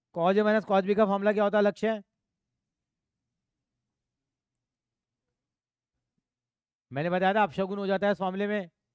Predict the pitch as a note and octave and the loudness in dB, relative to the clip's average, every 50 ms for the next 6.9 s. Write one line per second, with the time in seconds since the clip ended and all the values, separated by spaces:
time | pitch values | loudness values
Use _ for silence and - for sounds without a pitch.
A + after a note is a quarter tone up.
0 | _ _ _ _ _ _ _ _ _ _ _ _ _ _ _ _ _ _ _ _ | _ _ _ _ _ _ _ _ _ _ _ _ _ _ _ _ _ _ _ _
1 | - D#3+ D#3+ E3+ F3+ F3+ F#3 F#3+ G#3 G#3+ G#3+ F3+ E3 - _ _ _ _ _ _ | -6 -4 -2 -2 -2 -2 -2 0 0 -2 -2 -4 -10 -18 _ _ _ _ _ _
2 | _ _ _ _ _ - C3 C#3+ D#3 E3 F3 G3+ G#3 - - G3 G3 G#3+ A#3 G#3+ | _ _ _ _ _ -8 -6 -4 -4 -2 -2 -4 -4 -4 -6 -6 -6 -6 -6 -6
3 | F3 D3+ _ _ _ _ _ _ _ _ _ _ _ _ _ _ _ _ _ - | -10 -16 _ _ _ _ _ _ _ _ _ _ _ _ _ _ _ _ _ -8
4 | E3 D#3+ D#3+ F3 G3+ A3 A3 G3 D#3 - _ _ _ _ _ _ _ _ _ _ | -4 -2 -2 -2 -2 -2 -4 -6 -10 -18 _ _ _ _ _ _ _ _ _ _
5 | _ _ _ _ _ _ _ _ _ _ _ _ _ _ _ _ _ - D3 E3 | _ _ _ _ _ _ _ _ _ _ _ _ _ _ _ _ _ -12 -6 -6
6 | F3 F3 D3+ F#3 G3 G3 D#3+ F#3 G3 F#3+ F3+ F3 G3 G3+ G3+ F3+ G#3 | -6 -4 0 0 0 2 2 2 0 0 0 0 -2 -2 0 0 0